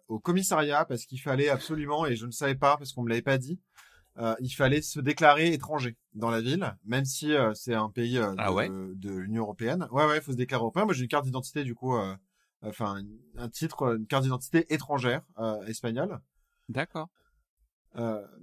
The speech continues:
Speaker 1: il faut se déclarer. Je savais pas, j'y vais, et là, c'était les deux heures les plus longues de ma vie, quoi, où je comprenais rien à ce que la fille me racontait, elle comprenait rien à ce que je disais, elle comprenait pas ce que je comprenais pas.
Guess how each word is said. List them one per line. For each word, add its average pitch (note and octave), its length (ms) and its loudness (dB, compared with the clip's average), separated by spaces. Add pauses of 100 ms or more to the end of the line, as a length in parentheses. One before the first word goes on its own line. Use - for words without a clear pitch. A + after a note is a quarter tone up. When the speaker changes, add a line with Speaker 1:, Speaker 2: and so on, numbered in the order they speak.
(140)
Speaker 1:
il A#2 140 -4
faut E3 140 4
se C#3+ 60 2
déclarer. C3+ 320 -2 (1500)
Je B2+ 120 -2
savais B2 220 0
pas, D#3 300 6
j'y A#2+ 200 -4
vais, D3+ 300 4
et B2 80 4
là, D3 140 6
c'était C#3+ 360 2
les C3 140 2
deux C3+ 340 2
heures D3+ 360 6
les A2 180 0
plus B2 180 -2
longues E3 320 4
de D#3+ 60 -2
ma D3 160 0
vie, C3+ 160 -4
quoi, G2+ 200 -4 (440)
où D#3+ 320 4
je A#2+ 140 -4
comprenais D3 440 2
rien E3+ 480 6
à C3 100 2
ce C3+ 60 -4
que - 80 -4
la C3+ 120 4
fille E3 180 -4
me D#3+ 60 2
racontait, D3 580 2 (500)
elle A#2+ 120 -2
comprenait C#3+ 400 0
rien E3 260 8
à G3 40 6
ce F#3 60 -4
que F3+ 100 -4
je C#3+ 60 -4
disais, C#3+ 440 0
elle B2+ 120 -2
comprenait F3 400 4
pas F#3 160 4
ce - 60 -6
que E3 80 -6
je C3+ 60 -8
comprenais C#3 360 -2
pas. C#3 240 2